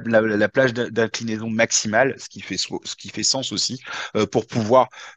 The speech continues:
euh, là encore, euh, automatiser les stratégies d'usinage, d'accord ? Euh, si on met ça en parallèle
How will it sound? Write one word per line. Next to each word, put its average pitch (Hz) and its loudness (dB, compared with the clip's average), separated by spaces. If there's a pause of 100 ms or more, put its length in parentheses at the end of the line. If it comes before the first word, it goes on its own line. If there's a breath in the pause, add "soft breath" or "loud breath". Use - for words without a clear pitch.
euh, 95 0
là 117 4
encore, 131 4
euh, 101 0
automatiser 151 -2
les 123 -4
stratégies 107 -2
d'usinage, 98 -6 (100)
d'accord ? 117 0 (300 loud breath)
Euh, 92 -2
si - -6
on 98 -4
met 104 0
ça 135 4
en 117 6
parallèle 113 8